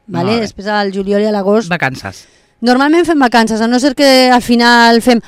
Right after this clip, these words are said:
Speaker 1: «Ai, no, que he de dir una cosa molt important». El que
Speaker 2: Ai.
Speaker 1: passa que ja portaré més informació la setmana que ve, que no m'ho he apuntat, i si no m'apunto, jo no tinc memòria. Però tenim enllestit un, també a través de la Central de Biblioteques de la Generalitat,
Speaker 2: Sí.
Speaker 1: un concurs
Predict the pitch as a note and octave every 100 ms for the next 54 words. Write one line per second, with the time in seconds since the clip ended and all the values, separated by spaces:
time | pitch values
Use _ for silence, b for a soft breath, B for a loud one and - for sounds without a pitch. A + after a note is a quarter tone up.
0 | - C4 F#4+ D4+ D#4+ G4 C#4 C#4 E4 F4
1 | D4+ C#4 B3+ B3 A3 G#3 A#3 D4 C#4 F3
2 | D#3 B3 C#4 D4+ D4 C#4+ C#4 C4+ B3+ B3+
3 | B3+ A#3+ A3 A3 A3 A3+ G#3+ G#3+ G#3 G3+
4 | A3+ A3+ G#3+ G#3 A3+ A3 F#3+ F#3 A3 A3
5 | G3 G#3 G#3+ G3 G#3+ G#3 B3 B3 B B
6 | B A3 A3 A3 A#3 G#3+ F#3 F3+ F3+ E3+
7 | E3+ G3+ G3+ A#3+ A#3 C#4+ D4+ D4 b b
8 | - A3+ A#3+ C#4 B3+ C#4+ C4+ B3+ A#3 G#3+
9 | G3 b b b A3 A#3 A#3+ A3+ A3 A#3+
10 | C#4 C4 A#3+ A3+ A3+ A#3 A#3 G#3+ G3+ G#3+
11 | C4+ B3 G#3+ A3+ G#3 F#3+ G#3 C4 A#3+ A3
12 | B3 - A#3+ A#3+ D4 -